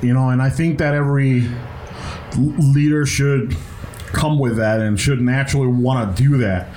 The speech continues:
You know, if, if you're managing manager, so to speak, and you have someone that hasn't figured that out,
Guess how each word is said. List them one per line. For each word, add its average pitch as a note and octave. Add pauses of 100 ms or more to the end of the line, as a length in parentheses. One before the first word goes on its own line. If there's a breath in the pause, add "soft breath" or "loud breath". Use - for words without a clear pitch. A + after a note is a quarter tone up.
(380 loud breath)
You A2
know, A#2
if, A#2+ (100)
if A#2+
you're D3+ (300)
managing C#3+
manager, B2
so A2
to G2+
speak, A2 (460 loud breath)
and G#2+
you B2+
have C#3
someone C3+
that G#2+
hasn't B2+
figured B2+
that C#3+
out, A#2+